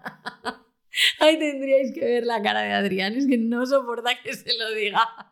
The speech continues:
<laughs> Tenéis que ir a escribirle a Instagram para que recupere esa cuenta que me encanta.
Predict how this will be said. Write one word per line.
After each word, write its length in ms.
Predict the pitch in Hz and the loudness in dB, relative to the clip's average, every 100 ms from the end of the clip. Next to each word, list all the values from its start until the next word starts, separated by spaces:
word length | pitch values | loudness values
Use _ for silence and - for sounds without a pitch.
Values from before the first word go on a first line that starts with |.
| 220 - - - | -8 -6 -10 -12
<laughs> 640 | _ _ - - - - - | _ _ -2 0 0 -2 0
Tenéis 320 | 262 254 254 | 4 4 4
que 80 | 277 | 2
ir 80 | 254 | 2
a 60 | |
escribirle 480 | 262 262 220 208 214 | 2 -2 0 2 2
a 20 | |
Instagram 440 | 208 196 180 170 175 | 0 2 2 2 0
para 260 | 175 165 | -4 -4
que 100 | 175 | -6
recupere 420 | 170 170 160 160 | -8 -8 -10 -12
esa 160 | 170 180 | -12 -10
cuenta 260 | 151 151 170 | -10 -10 -12
que 80 | |
me 100 | 147 | -14
encanta. 360 | 147 143 147 | -16 -16 -16